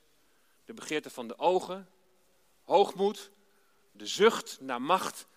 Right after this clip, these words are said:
staat centraal. En hier is de eerste vorm van heidense religie te vinden. En na de verspreiding, na de torenbouw van Babel, verspreidden ook die religies,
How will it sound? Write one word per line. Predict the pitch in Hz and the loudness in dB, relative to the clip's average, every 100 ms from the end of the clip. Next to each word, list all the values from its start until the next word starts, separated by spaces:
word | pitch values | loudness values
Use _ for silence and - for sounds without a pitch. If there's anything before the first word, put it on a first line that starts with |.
| _ | _
staat | - 156 151 | -6 -4 -4
centraal. | - 139 160 156 131 92 - _ _ _ _ _ _ _ _ _ _ _ _ _ _ _ - | -6 -8 -4 -2 -4 -6 -16 _ _ _ _ _ _ _ _ _ _ _ _ _ _ _ -14
En | 131 | -4
hier | 180 | 0
is | 202 180 | 0 -2
de | 175 | -2
eerste | 190 185 | 0 -2
vorm | 165 185 196 190 | -6 0 0 0
van | 180 | -4
heidense | 143 185 196 196 185 | 0 0 0 -2 -2
religie | 180 175 185 226 180 | -2 -4 -4 -6 -6
te | 131 | -10
vinden. | 120 127 104 85 _ _ _ _ _ _ _ _ _ _ _ _ _ _ _ _ _ | -8 -8 -10 -16 _ _ _ _ _ _ _ _ _ _ _ _ _ _ _ _ _
En | - 160 | -8 2
na | 175 | 4
de | 196 | 4
verspreiding, | 180 156 - 202 226 165 160 185 | 2 -6 0 4 4 4 -2 -8
na | 151 151 | -6 -4
de | 151 | -2
torenbouw | - 208 190 165 160 | 4 4 4 2 2
van | 165 147 | 0 2
Babel, | 190 202 156 180 - - | 4 4 2 -2 -6 -14
verspreidden | - - 190 185 160 156 | -12 -4 2 2 2 -6
ook | 185 175 | -8 -6
die | 170 | -6
religies, | - 156 233 - 185 - | -4 -2 -2 0 -2 -4